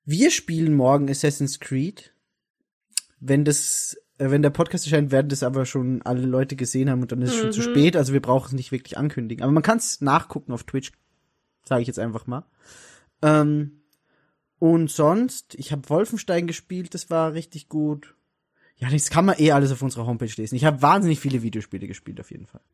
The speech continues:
Speaker 2: Hast du nicht dieses Farming-Spiel gespielt?
Speaker 1: Nee, Stardew Valley haben alle anderen <laughs> gespielt, nur ich nicht.
Speaker 2: Du nicht?
Speaker 1: Nee, ich hab mich da, äh, wirklich rausgenommen. Ich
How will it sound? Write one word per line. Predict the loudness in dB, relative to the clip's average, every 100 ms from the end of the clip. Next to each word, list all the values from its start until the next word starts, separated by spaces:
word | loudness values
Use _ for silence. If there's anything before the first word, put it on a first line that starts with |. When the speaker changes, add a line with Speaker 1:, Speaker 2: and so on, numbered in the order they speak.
| -12
Speaker 2:
Hast | -8 -6 -6
du |
nicht | -8 -10
dieses | -12 -12 -12
Farming-Spiel | -8 -4 -2 -2 -4 -8 -10 -12 -12
gespielt? | -14 -12 -12 -12 -14 -18 _ _ _ _ _ _
Speaker 1:
Nee, | 0 2 2
Stardew | 0 0 0 0 2
Valley | 2 2
haben | 0 0
alle | 2 2 4
anderen | 4 2 2 -2
<laughs> |
gespielt, | -2 -4 -2 -2 -2
nur | -2
ich | 0 -4 -8
nicht. | -10 -14 -12
Speaker 2:
Du | -2 0
nicht? | 0 -4 -14 _
Speaker 1:
Nee, | 2 4 4
ich | 4
hab | 0
mich | 0 0
da, | 0 0 -2
äh, | -8 -6
wirklich | -4 -4 -4 -2 2
rausgenommen. | 4 2 -2 -2 -4 -6 -10
Ich | -6 -6